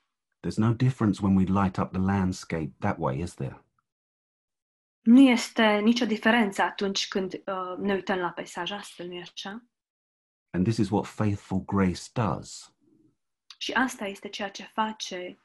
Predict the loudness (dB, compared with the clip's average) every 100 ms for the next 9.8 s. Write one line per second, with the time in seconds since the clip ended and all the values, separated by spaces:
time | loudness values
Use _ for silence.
0 | _ _ _ _ -18 -4 4 4 4 2
1 | -2 -2 -2 -4 -8 -12 -10 -8 -8 -8
2 | -8 -12 -20 _ _ _ _ -8 -6 -2
3 | 0 0 -2 -4 -6 -4 -4 -2 -2 -2
4 | -4 -8 -12 -14 -14 -20 -20 _ _ _
5 | _ _ _ _ -20 -4 4 6 6 6
6 | 2 -2 -4 -6 -6 -4 -4 -6 -20 _
7 | _ _ _ _ _ _ _ _ -20 -20
8 | -20 -8 0 4 4 2 2 4 4 4
9 | 2 0 -4 -4 -2 0 0 -2